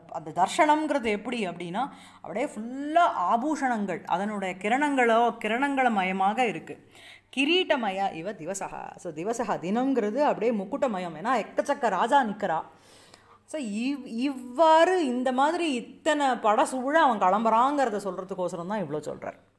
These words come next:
சரியா? அப்புறம் ஜெயசப்தம் இவ, அ, ஜ-, ஜெயசப்தமயம் இவ திரிபுவனம் அபவது. திரிபுவனம், இந்த மூன்று உலகமும் என்ன அப்படின்னா, ஜெயசப்தமயம், அப்படியே ஜெயபதம், அப்படியே ஜெயம்தான் உண்டாகட்டும், உண்டாகட்டும்ங்கிற மாதிரி கோஷமும் பண்ணிட்டு இருக்காளா இருக்கும்.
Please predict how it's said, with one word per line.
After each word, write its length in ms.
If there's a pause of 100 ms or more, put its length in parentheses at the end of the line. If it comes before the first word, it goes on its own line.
(400)
சரியா? 380 (460)
அப்புறம் 380 (160)
ஜெயசப்தம் 800
இவ, 320 (520)
அ, 240
ஜ-, 160
ஜெயசப்தமயம் 960
இவ 220
திரிபுவனம் 600
அபவது. 580
திரிபுவனம், 500
இந்த 200
மூன்று 600
உலகமும் 540
என்ன 480
அப்படின்னா, 440
ஜெயசப்தமயம், 960
அப்படியே 360
ஜெயபதம், 600 (480)
அப்படியே 360
ஜெயம்தான் 560
உண்டாகட்டும், 680
உண்டாகட்டும்ங்கிற 840
மாதிரி 360
கோஷமும் 480
பண்ணிட்டு 300
இருக்காளா 280
இருக்கும். 240